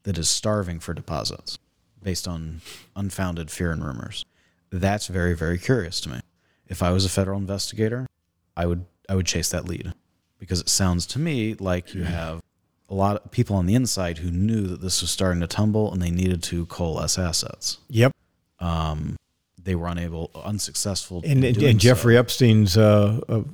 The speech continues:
Speaker 2: whole network is gonna be brought down too.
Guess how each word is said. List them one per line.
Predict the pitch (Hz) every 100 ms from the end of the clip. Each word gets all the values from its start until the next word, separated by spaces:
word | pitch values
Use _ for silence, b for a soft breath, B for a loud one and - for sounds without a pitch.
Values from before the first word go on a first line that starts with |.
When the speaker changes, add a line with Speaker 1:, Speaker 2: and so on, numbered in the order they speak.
| - - -
Speaker 2:
whole | - 135 131 127 117 104 - _ _ _ -
network | 117 127 113 113 104
is | 113
gonna | 107 104
be | 101
brought | 101 107 -
down | 110 101 101
too. | 156 104